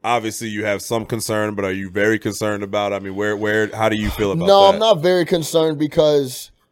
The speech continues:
Speaker 2: <clears throat> I was, you, I almost got a little preview of even if he came back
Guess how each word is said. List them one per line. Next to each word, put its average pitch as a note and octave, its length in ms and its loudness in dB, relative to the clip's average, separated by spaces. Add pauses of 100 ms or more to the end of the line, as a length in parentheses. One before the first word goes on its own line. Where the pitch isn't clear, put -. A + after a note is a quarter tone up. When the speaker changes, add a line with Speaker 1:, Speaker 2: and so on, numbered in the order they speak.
Speaker 2:
<clears throat> - 120 -20 (800)
I D#3 220 6
was, A#3+ 560 -2 (720)
you, F#3 340 -2
I F3+ 120 2
almost B3 460 0
got D3+ 180 4
a E3 60 4
little D3+ 260 4
preview D#3 640 -4
of B2+ 200 -2 (560)
even A3 320 -2
if G#3 140 2
he F#3+ 120 -4
came D#3 320 2
back D#3 340 2